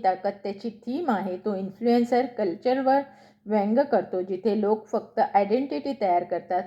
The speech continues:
पैसे कमवतात, पण प्रत्यक्ष एकटे असतात. सीडब्ल्यू ही व्यक्तिरेखा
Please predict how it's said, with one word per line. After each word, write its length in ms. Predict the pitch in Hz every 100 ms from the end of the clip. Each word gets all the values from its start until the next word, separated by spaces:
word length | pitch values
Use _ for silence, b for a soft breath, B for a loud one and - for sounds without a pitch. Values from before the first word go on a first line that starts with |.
| -
पैसे 300 | 226 214 277
कमवतात, 520 | 277 208 185 180 175
पण 200 | 170 202
प्रत्यक्ष 580 | 202 185 175 - 196 -
एकटे 520 | 226 - 185 _ 214
असतात. 420 | 170 160 - 165 170 - b b b _
सीडब्ल्यू 520 | 269 285 262 202 220
ही 140 | 226
व्यक्तिरेखा 680 | 220 175 - 208 175 160 190